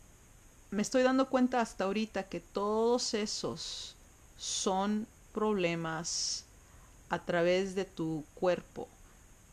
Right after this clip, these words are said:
Y te pregunto a ti, ¿cuáles son los síntomas que tú, o señas más bien, que tú estás teniendo, este, en este día o todos los días para saber qué es lo que te está pasando en el fondo de todos tus síntomas?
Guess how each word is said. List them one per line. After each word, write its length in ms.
Y 140
te 120
pregunto 540
a 100
ti, 300
¿cuáles 360
son 180
los 120
síntomas 520
que 120
tú, 280
o 80
señas 540
más 220
bien, 120
que 120
tú 320
estás 360
teniendo, 640
este, 360
en 100
este 280
día 380
o 80
todos 280
los 160
días 300
para 240
saber 500
qué 220
es 80
lo 80
que 100
te 80
está 240
pasando 320
en 100
el 100
fondo 280
de 140
todos 420
tus 160
síntomas? 800